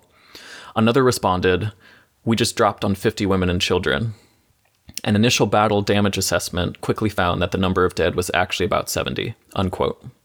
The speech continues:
Aaron Mate of The Gray Zone summarizes the investigation of the attack, saying that the military made every effort to cover up the nature of the strike.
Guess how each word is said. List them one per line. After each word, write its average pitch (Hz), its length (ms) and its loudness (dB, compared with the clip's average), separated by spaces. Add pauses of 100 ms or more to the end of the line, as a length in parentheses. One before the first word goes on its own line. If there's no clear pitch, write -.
(800)
Aaron 123 240 2
Mate 107 380 2
of 95 100 0
The - 60 -4
Gray 95 240 2
Zone 78 320 0
summarizes 92 600 0
the 95 80 -2
investigation 87 680 -2
of 95 40 -4
the - 80 -4
attack, - 420 -6 (440)
saying 98 280 0
that 95 120 0
the 98 60 -4
military 101 400 0
made 92 260 0
every 110 260 2
effort 101 280 -2
to - 100 -10
cover - 260 -2
up 98 120 -2
the 98 80 -2
nature 98 340 0
of 82 80 -2
the 90 80 -4
strike. - 460 -2